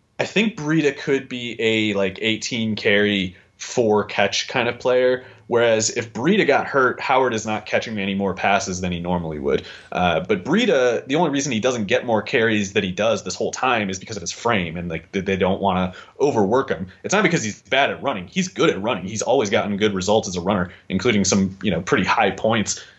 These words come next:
Uh, he, he, he, he makes big plays, and he, he's got a reliable five-yard rushing average in his N F L career. So it, it wouldn't be for merit that hi-, his rush load,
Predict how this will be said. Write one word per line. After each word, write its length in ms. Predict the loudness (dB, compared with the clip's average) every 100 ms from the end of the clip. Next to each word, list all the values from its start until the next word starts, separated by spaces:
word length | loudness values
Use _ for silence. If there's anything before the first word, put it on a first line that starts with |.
| -2
Uh, 200 | 0 2
he, 100 | 0
he, 160 | -4 -6 -6
he, 200 | -6 -8 -4
he 80 | -2
makes 180 | -2
big 180 | 0 -2
plays, 500 | -2 -2 0 -4 -8 -18 _
and 300 | -4 0 0
he, 120 | -2 -4
he's 280 | -4 -2
got 160 | 2 2
a 60 | 0
reliable 560 | 0 2 4 2 0
five-yard 640 | 0 2 2 2 2 2 0
rushing 300 | 0 0 0
average 440 | 0 0 0 -2
in 140 | -4 -2
his 100 | 0
N 100 | 0
F 120 | 2
L 100 | 0
career. 380 | 0 0 2 2
So 300 | 2 0 -2 -18 -20 _ _ 0
it, 180 | 0
it 100 | 2
wouldn't 260 | 2 2 2
be 100 | 0
for 380 | -2 0 0 0
merit 520 | 0 2 2 0 -2
that 140 | -2
hi-, 140 | 0 -4
his 240 | -6 -2
rush 240 | 0 0 -2
load, 340 | -2 -2 -4